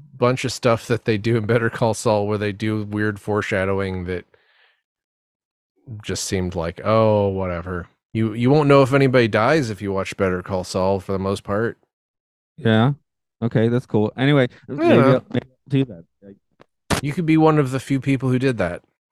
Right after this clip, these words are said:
Speaker 2: I have the option of doing that. So, although I have seen season one of Breaking Bad, but
Speaker 1: It's,
Speaker 2: then
Speaker 1: uh, it never, uh,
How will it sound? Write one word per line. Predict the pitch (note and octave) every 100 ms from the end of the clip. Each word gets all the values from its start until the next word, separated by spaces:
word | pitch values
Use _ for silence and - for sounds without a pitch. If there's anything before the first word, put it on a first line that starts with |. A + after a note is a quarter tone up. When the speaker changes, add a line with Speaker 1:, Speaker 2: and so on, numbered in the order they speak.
| -
Speaker 2:
I | A2
have | G#2+
the | A2+ G2+
option | G2+ - F#2+
of | F2
doing | F2 E2+ D#2
that. | C#2+ -
So, | - E2+ D2 -
although | B2 B2+
I | A2+
have | B2+ B2
seen | A2+
season | G#2 G#2 F#2+ E2+
one | F2
of | D#2
Breaking | D2 C#2+
Bad, | C#2+ A1 -
but | D#2 - _ _ - _ _ _ _ _ _ _ _ -
Speaker 1:
It's, | B2+ - -
Speaker 2:
then | E3 -
Speaker 1:
uh, | - B2+ -
it | D#3
never, | C#3+ C#3+ C#3 C#3+ B2
uh, | -